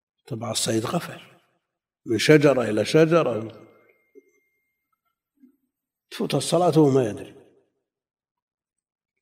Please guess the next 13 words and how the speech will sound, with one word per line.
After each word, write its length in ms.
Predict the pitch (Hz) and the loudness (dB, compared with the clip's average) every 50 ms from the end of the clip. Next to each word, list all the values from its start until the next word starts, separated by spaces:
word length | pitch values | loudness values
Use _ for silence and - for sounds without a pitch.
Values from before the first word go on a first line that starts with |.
| _ _ _ _ _ _ _ _ _ _ _ _ _ _ _ _ _ - | _ _ _ _ _ _ _ _ _ _ _ _ _ _ _ _ _ -2
"ومن 260 | 139 127 135 147 147 | 2 4 6 6 6
أتى 240 | - 175 165 - 170 | 6 4 6 8 8
أبواب 480 | 160 147 135 139 131 143 143 143 139 131 | 8 10 8 6 8 8 8 8 8 8
السلطان 580 | 135 - - - 131 127 120 139 139 131 135 | 4 2 4 4 2 2 4 2 4 4 4
افتتن"، 920 | 131 - - - 135 131 113 - 131 127 127 123 120 110 - - - - - - - _ _ _ _ _ _ _ _ _ - - | 2 0 0 2 2 2 4 6 6 6 6 4 2 0 -4 -10 -16 -18 -20 -20 -20 _ _ _ _ _ _ _ _ _ -8 -4
هذا 220 | 117 110 110 117 | -2 0 2 2
هو 100 | 113 113 | 2 2
الشاهد، 640 | 110 - - - 131 127 127 123 110 113 107 - - - - - - - _ _ _ _ _ _ _ _ _ _ _ _ _ _ _ _ - | 0 0 0 4 4 6 6 6 4 2 -2 -2 -8 -14 -16 -18 -20 -20 _ _ _ _ _ _ _ _ _ _ _ _ _ _ _ _ -14
وهذا 720 | - - - 117 120 120 113 113 113 113 110 - - - - | -10 -2 2 4 4 6 6 4 2 0 -2 -6 -8 -4 4
قلنا 380 | - 139 131 123 113 113 117 131 | 6 6 8 8 6 4 2 0
إنه 600 | 131 123 107 104 104 107 117 135 156 165 - - - - - - - - _ _ _ _ _ _ _ _ _ _ _ - | -2 -2 -4 -2 -2 0 2 2 2 0 -2 -6 -14 -18 -20 -20 -20 -20 _ _ _ _ _ _ _ _ _ _ _ -2
كثير 440 | - 123 107 - 123 127 135 139 135 | 0 0 0 2 2 4 4 4 4
غالب، 480 | 131 120 - 104 92 87 87 - - | 4 2 2 -2 -6 -8 -10 -12 -16